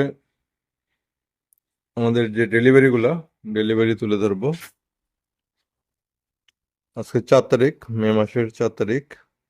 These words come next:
আজকে প্রথমেই মোশাররফ ভাই, মোশাররফ ভাই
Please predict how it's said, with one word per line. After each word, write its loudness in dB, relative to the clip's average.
আজকে -6
প্রথমেই -2
মোশাররফ 4
ভাই, 6
মোশাররফ 4
ভাই 8